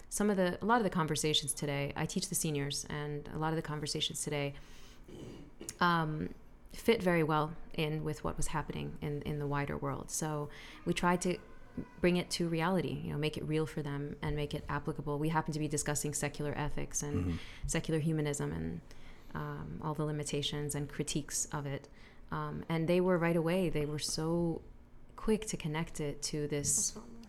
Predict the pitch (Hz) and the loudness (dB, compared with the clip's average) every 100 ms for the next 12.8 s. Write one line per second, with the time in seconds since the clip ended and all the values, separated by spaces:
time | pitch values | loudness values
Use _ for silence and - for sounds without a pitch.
0 | - - 165 185 170 190 170 165 180 196 | -14 -6 -2 0 2 2 2 2 2 2
1 | 175 170 156 - - 156 226 - 147 143 | 2 2 0 0 0 0 0 0 -2 -2
2 | 151 - - 165 165 156 156 147 160 156 | -2 0 2 2 2 0 0 0 0 2
3 | 151 - - - - - - - - - | 0 -4 -6 -6 -6 -8 -10 -12 -14 -14
4 | - - - - - - - 185 170 196 | -14 -14 -16 -18 -2 -2 2 4 6 6
5 | 202 165 - 160 175 170 151 151 147 151 | 6 2 -2 2 6 6 4 0 0 0
6 | 147 - 156 156 151 151 151 151 143 147 | -2 0 2 2 2 0 0 0 0 -2
7 | 151 - - - - 160 160 160 160 - | -6 -10 -12 -12 -6 -2 0 2 2 4
8 | 170 - 165 147 143 - - 160 147 143 | 2 4 4 2 0 -8 -4 0 2 2
9 | 143 143 147 147 - - 135 - 165 170 | -2 -4 -4 -2 -2 -2 -2 -2 2 4
10 | 180 175 170 - 175 170 165 165 170 160 | 6 6 4 0 0 2 2 4 4 4
11 | 160 151 147 147 143 147 160 160 151 156 | 0 0 0 0 0 0 2 2 0 -2
12 | 147 143 160 151 - 151 147 | -2 0 0 0 0 0 0